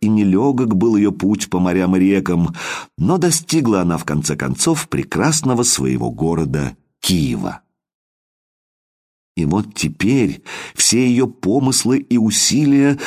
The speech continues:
были направлены на то, чтобы просветить русских людей, обратить их к вере Христовой. «Послушайте меня, братья и сёстры мои,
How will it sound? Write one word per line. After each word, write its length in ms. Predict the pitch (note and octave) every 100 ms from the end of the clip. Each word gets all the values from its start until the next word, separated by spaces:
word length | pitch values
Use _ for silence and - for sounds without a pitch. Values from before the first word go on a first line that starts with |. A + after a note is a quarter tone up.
| - -
были 300 | D3 D3+ D3
направлены 720 | C3+ - F2+ A#2 B2+ B2+ B2+
на 140 | A#2
то, 200 | A2 C#3
чтобы 380 | C#3 C3+ B2+ B2+
просветить 840 | A#2+ - - E2 A2 - C#3 -
русских 500 | G2 G2 - E2+ D2+
людей, 560 | D#2 D#2+ A2+ D3 C#3 - - - -
обратить 580 | C3 A#2 A#2+ - A2+ G#2+
их 220 | G#2+ -
к 80 | -
вере 320 | A2 C3+ F#2+
Христовой. 800 | D2+ E2 F#2 - F#2+ C#2+ A1+ - _ _ _ _ _ _ _ -
«Послушайте 840 | F2 F#2 F2+ G#2+ D#3 C#3+ C3+ A#2+
меня, 300 | G#2+ F#2 E2
братья 500 | E2+ F#2+ A#2+ B2 -
и 100 | G#2
сёстры 580 | G2 - A#2 C#3 - B2
мои, 400 | A2+ G#2+ G2 E2+